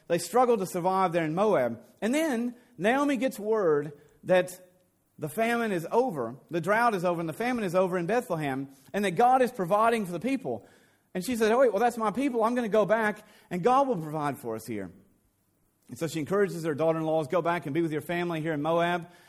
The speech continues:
Uh, one of them, Orpah, she decides to go back and be with her family. But Ruth says, "No, I trust in your God. From now on,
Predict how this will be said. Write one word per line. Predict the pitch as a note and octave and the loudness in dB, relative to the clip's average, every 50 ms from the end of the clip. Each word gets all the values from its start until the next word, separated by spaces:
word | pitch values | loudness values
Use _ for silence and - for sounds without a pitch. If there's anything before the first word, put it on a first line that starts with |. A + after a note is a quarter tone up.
| - _ _ _ - | -20 _ _ _ -10
Uh, | C3+ C3+ C3 | -8 -6 -4
one | C3+ D3+ F#3 F#3 | -2 0 0 2
of | F#3 F#3 F3+ | 2 2 0
them, | F3 D#3 | 0 2
Orpah, | D#3+ F#3 D#3+ E3+ E3+ E3 | 2 2 2 2 0 -2
she | - F3+ E3+ | -2 -4 -6
decides | D3+ D3+ - E3 D#3 D#3 D3+ - | -4 -4 -2 -2 0 0 -2 -4
to | - B2+ | -4 -4
go | C3+ D#3 D3 | -2 0 0
back | D#3+ D#3+ D#3 | 0 -2 -2
and | C3+ C3 | -4 -6
be | C#3 | -6
with | C3+ C3 | -4 -6
her | B2 | -6
family. | - - F3 G3 G3+ G#3 G3+ G#3 G#3+ G3+ - - - - _ _ | -6 -4 -4 -2 -2 -2 -2 -4 -6 -6 -10 -16 -20 -20 _ _
But | - E3 D3+ | -4 -2 0
Ruth | D#3 A3+ C#4 D4 C4+ | 2 2 2 2 0
says, | - - F3 D#3+ D#3 - E3+ | -2 0 2 2 2 2 0
"No, | F3+ G3 F#3+ F#3+ F#3 D#3+ - - - - _ _ _ - | 0 0 0 0 0 -2 -8 -14 -20 -20 _ _ _ -4
I | - A#3 C4 C#4 | 0 2 2 2
trust | B3+ - A#3 A3 G#3+ - | 0 0 -2 -2 -2 -2
in | F#3+ F#3 F#3 | -4 -2 2
your | G#3+ B3 B3+ | 2 2 2
God. | G3 D#3 C#3 A2+ G#2 G2+ F#2+ F#2 - - _ _ _ _ | 2 2 0 0 0 -2 -6 -10 -16 -20 _ _ _ _
From | - F#3+ F#3 | -6 -4 -2
now | G3+ G#3+ A3 A3 | 0 2 2 4
on, | A3+ A#3 A3 G3 F3 E3+ F#3+ F#3+ | 4 4 4 2 2 0 -2 -6